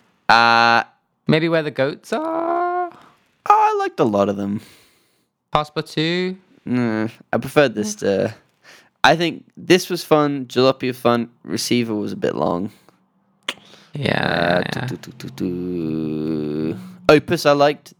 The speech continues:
Speaker 1: I liked Opus probably a bit more than this.
Speaker 2: Okay,
Speaker 1: If
Speaker 2: that's
Speaker 1: not
Speaker 2: fair.
Speaker 1: e-, if not equally. Uh, Where the
Speaker 2: You didn't
Speaker 1: Goats
Speaker 2: like,
Speaker 1: was cool.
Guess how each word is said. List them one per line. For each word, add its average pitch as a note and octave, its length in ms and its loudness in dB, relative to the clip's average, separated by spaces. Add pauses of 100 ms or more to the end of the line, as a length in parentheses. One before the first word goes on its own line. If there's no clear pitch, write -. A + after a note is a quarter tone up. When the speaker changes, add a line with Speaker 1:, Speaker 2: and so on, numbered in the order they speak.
Speaker 1:
I D3+ 80 6
liked F3+ 420 2
Opus B2+ 380 0
probably A2 340 0
a G#2 40 -6
bit F#2+ 160 -6
more G2+ 200 -2
than G2+ 140 -8
this. G#2 300 -6 (1000)
Speaker 2:
Okay, B2+ 200 0 (100)
Speaker 1:
If G#2+ 140 -8
Speaker 2:
that's G2 140 -2
Speaker 1:
not D#2+ 40 -4
Speaker 2:
fair. A2 220 -2
Speaker 1:
e-, - 80 -10
if - 160 -12
not F2 160 -8
equally. F#2+ 500 -6 (1040)
Uh, F2 340 0 (440)
Where E3 180 4
the C3 80 -2
Speaker 2:
You A#2 60 0
didn't A2+ 160 2
Speaker 1:
Goats G#2 100 -6
Speaker 2:
like, - 60 -18
Speaker 1:
was - 120 -16
cool. G#2+ 300 -2